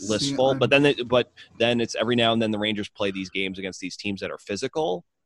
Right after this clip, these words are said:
Speaker 1: and that hit, and it seems to, for whatever reason, in those games he's engaged and he's skating and he's using his legs and he's playing with an
Speaker 2: Yeah.
Speaker 1: edge. But, you know, it's, it's tough to have to ask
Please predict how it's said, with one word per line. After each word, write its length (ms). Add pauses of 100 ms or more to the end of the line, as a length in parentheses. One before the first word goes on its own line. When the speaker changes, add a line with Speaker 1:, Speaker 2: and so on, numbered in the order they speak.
(140)
Speaker 1:
and 140
that 160
hit, 340
and 100
it 100
seems 280
to, 380 (100)
for 120
whatever 280
reason, 320
in 120
those 180
games 260
he's 220
engaged 500
and 80
he's 120
skating 420
and 80
he's 180
using 240
his 140
legs 320
and 100
he's 220 (340)
playing 280
with 120
an 120
Speaker 2:
Yeah. 80
Speaker 1:
edge. 320 (320)
But, 260
you 120
know, 200
it's, 200
it's 180
tough 340
to 220 (120)
have 340
to 200
ask 320